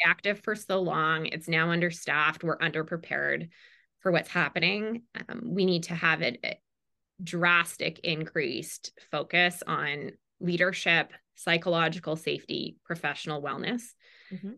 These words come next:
Speaker 1: Um, we cannot run a system like this at the mercy of the people that are holding it together anymore.
Speaker 2: Exactly.
Speaker 1: Um,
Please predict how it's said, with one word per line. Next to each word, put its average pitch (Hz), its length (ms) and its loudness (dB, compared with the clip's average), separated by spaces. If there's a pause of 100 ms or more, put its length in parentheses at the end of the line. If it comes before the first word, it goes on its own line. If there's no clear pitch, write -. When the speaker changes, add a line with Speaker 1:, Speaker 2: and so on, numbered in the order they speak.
Speaker 1:
Um, - 180 -6
we 170 80 -14
cannot 175 340 2
run 160 380 2
a - 120 -4
system 160 400 -4
like 156 200 -4
this 151 360 -2 (120)
at - 160 -2
the 165 80 0
mercy 160 640 -2
of 156 500 -4
the 170 140 -2
people 156 380 -4
that 165 180 -2
are 151 120 -2
holding 139 360 -6
it - 120 -10
together 165 380 -4
anymore. 214 440 0 (600)
Speaker 2:
Exactly. 170 360 -6
Speaker 1:
Um, 147 160 2